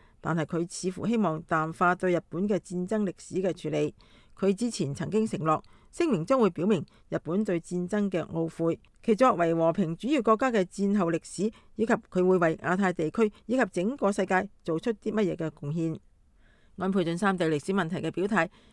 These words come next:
已經成為中日韓三國首腦能否舉行嘅一個條件。日本共同社嘅消息，中國已經告知日本政府，將是今年夏天日本首相安倍晉三發表嘅戰後七十週年談話內容，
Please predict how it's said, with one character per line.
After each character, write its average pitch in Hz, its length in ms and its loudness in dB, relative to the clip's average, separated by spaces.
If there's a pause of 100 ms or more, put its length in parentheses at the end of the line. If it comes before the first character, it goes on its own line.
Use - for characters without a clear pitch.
(100)
已 262 100 -2
經 349 100 0
成 202 160 -2
為 160 160 0
中 311 200 -2
日 233 80 0
韓 170 220 -2
三 285 260 -2
國 208 120 2
首 180 160 -2
腦 208 240 4 (240)
能 165 220 -4
否 165 100 -2 (120)
舉 226 220 2
行 170 180 -2
嘅 190 160 0
一 233 40 -2
個 170 180 -2
條 143 200 -8
件。 175 380 -4 (360)
日 156 100 -4
本 180 200 -4
共 175 140 -6
同 156 160 -8
社 156 160 -6
嘅 180 120 -6
消 214 160 -4
息， 233 180 -2 (380)
中 339 160 -2
國 269 120 4
已 208 120 0
經 262 200 -2
告 202 200 0
知 233 180 -6
日 226 100 2
本 196 180 -2
政 185 160 -2
府， 170 240 -2 (380)
將 311 180 4
是 202 140 -4
今 254 180 0
年 214 120 2
夏 214 140 0
天 269 220 -4
日 165 140 -4
本 180 200 -2
首 196 160 0
相 202 240 0
安 220 160 2
倍 190 140 -4
晉 180 180 -6
三 208 220 0
發 185 200 -2
表 175 240 -4
嘅 196 140 -2
戰 190 300 -4
後 165 120 0
七 247 140 -6
十 - 160 -6
週 220 280 2
年 160 140 -4
談 151 220 -6
話 156 160 0
內 156 180 2
容， 139 160 -4